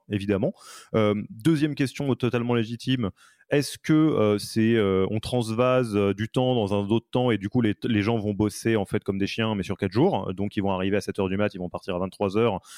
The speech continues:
euh, et, et, et youpla boum. Euh, euh, et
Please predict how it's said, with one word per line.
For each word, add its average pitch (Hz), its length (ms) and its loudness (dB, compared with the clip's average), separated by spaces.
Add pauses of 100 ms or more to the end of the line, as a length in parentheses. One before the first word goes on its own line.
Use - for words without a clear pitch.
(180)
euh, 90 260 -2
et, 101 100 0
et, 101 320 -2
et 107 40 2
youpla 107 260 0
boum. 185 260 2 (360)
Euh, 120 460 2 (180)
euh, 107 380 0 (220)
et 220 320 2